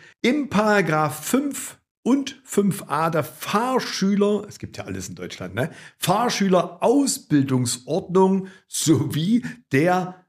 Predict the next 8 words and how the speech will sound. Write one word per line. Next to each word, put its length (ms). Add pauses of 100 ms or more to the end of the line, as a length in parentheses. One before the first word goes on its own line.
(200)
dazugehörigen 1160
Anlagen 840 (180)
drei 500
bis 360
sieben. 400
Also 180 (160)
alles 540
ist 500